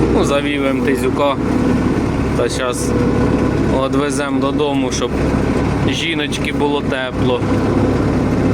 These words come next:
Скоро терен ось зацвіте, а в нас морози передають. Так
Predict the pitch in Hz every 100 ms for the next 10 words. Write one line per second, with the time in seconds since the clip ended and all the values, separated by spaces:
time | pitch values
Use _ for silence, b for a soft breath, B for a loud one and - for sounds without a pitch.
0 | - - - - - - - - - -
1 | - - - - - - - - - -
2 | - - - - - - 156 143 139 180
3 | 175 160 147 139 - 143 139 135 135 143
4 | 131 143 139 135 135 139 - - 131 -
5 | - - - 123 123 135 151 147 - 147
6 | 147 135 131 123 127 127 123 127 131 127
7 | 123 - - - - - - - - -
8 | - - - - - 262 - - - -
9 | - - - - 117 120